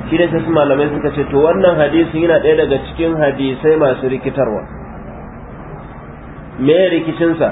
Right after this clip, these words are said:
Annabi an ce ya sanar da su abubuwa hudu, amma kuma an samu abubuwa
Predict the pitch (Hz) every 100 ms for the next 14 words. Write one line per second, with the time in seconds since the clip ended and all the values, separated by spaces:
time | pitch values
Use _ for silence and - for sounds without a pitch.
0 | - - - - - - - 135 156 190
1 | 180 180 180 - - - - - - -
2 | - - - - - 160 180 - 180 170
3 | 160 - - - - - - - 139 160
4 | 170 170 170 151 139 135 135 160 156 156
5 | 147 147 - 131 135 131 127 - - -
6 | - - - - - - 147 143 147 160
7 | 175 175 170 170 170 160 180 180 147 151
8 | 147 165 156 160